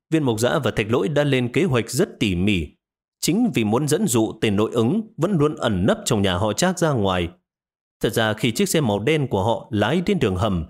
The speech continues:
đã đổi chỗ cho nhau với một chiếc xe khác dừng sẵn ở lối lên cầu vượt. Sau đó thần không biết quỷ không hay, lái sang một hướng khác. Mà chiếc xe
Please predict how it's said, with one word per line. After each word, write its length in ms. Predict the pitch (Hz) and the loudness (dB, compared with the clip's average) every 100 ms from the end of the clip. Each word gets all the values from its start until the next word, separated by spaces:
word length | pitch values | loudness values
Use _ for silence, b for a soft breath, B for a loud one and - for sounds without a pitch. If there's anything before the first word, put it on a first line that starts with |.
| B _ | B _
đã 120 | 156 | -4
đổi 280 | 180 123 92 - | 0 0 0 0
chỗ 180 | 165 | -2
cho 160 | 196 135 | 0 0
nhau 420 | 117 139 143 147 _ - | 2 0 0 -6 _ -2
với 220 | 117 160 | 0 2
một 200 | 175 101 | 2 0
chiếc 140 | - 156 | 0 0
xe 180 | 110 95 | 0 0
khác 220 | 151 180 | -2 -2
dừng 300 | 139 123 120 | -2 0 0
sẵn 300 | 117 156 214 | 0 0 0
ở 180 | 196 120 | 0 0
lối 200 | 107 170 | 2 2
lên 220 | 190 175 - | 2 0 0
cầu 180 | 101 | 0
vượt. 220 | 87 104 92 - _ _ _ - | 2 0 -2 -10 _ _ _ -6
Sau 160 | - | -2
đó 280 | 120 123 180 | 0 0 0
thần 200 | - 135 | -2 -2
không 200 | 131 151 | 0 0
biết 120 | 165 262 | 0 -2
quỷ 200 | - 104 | 0 0
không 240 | 87 123 110 | 0 -2 0
hay, 200 | 123 110 - _ - | 0 -2 -6 _ -2
lái 320 | 104 147 208 | 0 0 0
sang 180 | 113 98 | 0 0
một 140 | 92 | 2
hướng 220 | 104 107 | 0 0
khác. 220 | 135 123 - - _ _ _ _ _ _ _ | 0 -2 -4 -14 _ _ _ _ _ _ _
Mà 200 | 143 120 | -2 -2
chiếc 200 | 110 185 | 0 -2
xe 240 | - 127 | 0 0